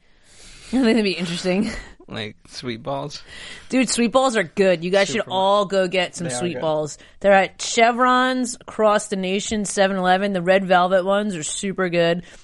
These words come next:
Speaker 1: There's, like, I saw, like, three different flavors in there. Um, and that's my story. Anything else for you to add, Philip?
Speaker 2: <sighs> You know, obviously we don't know what products they, they always show the reactions and things like that, so I don't know what the products are gonna be.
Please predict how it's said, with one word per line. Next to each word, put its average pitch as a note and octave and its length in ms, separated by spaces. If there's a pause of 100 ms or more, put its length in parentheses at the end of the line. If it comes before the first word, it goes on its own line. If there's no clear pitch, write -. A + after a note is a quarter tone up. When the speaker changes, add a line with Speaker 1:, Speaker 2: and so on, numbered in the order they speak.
Speaker 1:
There's, G#3+ 180
like, C4 180
I A#3 120
saw, C4+ 140
like, B3+ 200
three G#3 160
different G3+ 300
flavors E3+ 380
in D3+ 100
there. D3 260 (500)
Um, D3 600 (640)
and F#3+ 80
that's F#3+ 180
my A3 60
story. A3+ 400 (340)
Anything A3+ 340
else B3 180
for - 100
you B3 100
to - 120
add, B3 280
Philip? F4+ 960 (300)
Speaker 2:
<sighs> B3 100 (480)
You D#3+ 320
know, B2 80
obviously B2+ 440
we B2 100
don't B2+ 200
know A#2+ 140
what A2 320
products F#2+ 380
they, G2+ 160
they A2 120
always A2 140
show A#2 200
the A2 100
reactions G#2 640
and G#2 120
things G#2+ 180
like G#2+ 160
that, A2 200
so - 140
I C3 80
don't C3 100
know A#2 100
what A2+ 100
the - 60
products G#2+ 400
are A2 40
gonna A2+ 220
be. A2+ 360